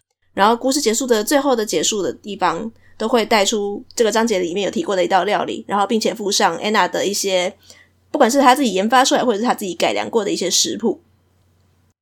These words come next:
那当然这里面有值得提到的食谱非常多，像是比较台式的，他小时候做过的菜色，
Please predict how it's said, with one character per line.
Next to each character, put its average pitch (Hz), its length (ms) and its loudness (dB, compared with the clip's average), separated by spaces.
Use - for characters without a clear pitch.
那 247 460 4
当 381 160 8
然 320 240 8
这 320 80 4
里 277 120 6
面 277 340 4
有 220 160 6
值 233 160 2
得 254 140 10
提 254 100 2
到 254 140 6
的 214 80 6
食 202 160 0
谱 180 120 -2
非 196 80 0
常 175 220 2
多， 180 240 0
像 208 240 2
是 202 180 4
比 160 120 -2
较 196 160 4
台 190 260 4
式 220 180 6
的， 190 120 6
他 226 120 6
小 220 220 6
时 165 140 4
候 214 280 8
做 202 160 4
过 190 140 4
的 180 100 4
菜 196 240 2
色， 175 360 2